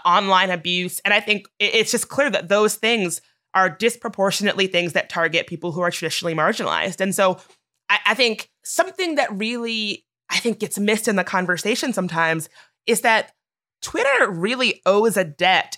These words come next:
to specifically Black, its Black users, right? Like, I don't know what Twitter would be if not for Black Twitter, if not for Black folks on the platform,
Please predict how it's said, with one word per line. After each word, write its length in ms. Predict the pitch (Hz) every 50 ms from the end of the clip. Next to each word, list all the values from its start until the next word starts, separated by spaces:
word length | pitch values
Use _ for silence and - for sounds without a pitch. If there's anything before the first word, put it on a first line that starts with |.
| _ _
to 420 | - - 220 190 180 175 175 175 175
specifically 600 | - - 233 269 262 330 349 381 - 240 214 196
Black, 520 | 175 175 160 180 160 170 180 175 175 - - -
its 140 | 196 185 190
Black 380 | 175 185 180 170 165 - - -
users, 480 | 175 165 160 156 - - - - - -
right? 240 | 170 170 175 151
Like, 240 | 170 160 156 - - -
I 160 | 196 202 233
don't 160 | 262 254 165
know 160 | 208 220 208 202
what 160 | 196 - -
Twitter 200 | - 214 196 190
would 180 | 180 175 175
be 180 | - 175 170 170
if 100 | 160 165
not 240 | 170 165 156 - -
for 380 | 175 165 160 156 151 151 151 - _ _ _ _ _ -
Black 320 | 180 185 190 180 180 -
Twitter, 320 | - - 180 175 175 175 165
if 180 | 156 151 -
not 240 | 185 175 175 - -
for 360 | - 185 170 165 160 160 160 - - _ _ -
Black 300 | 185 196 196 196 - -
folks 360 | 190 180 185 185 - - - -
on 280 | - 185 185 185 190 185
the 100 | 190 185
platform, 760 | - - 180 170 - - - - 180 175 175 170 165 165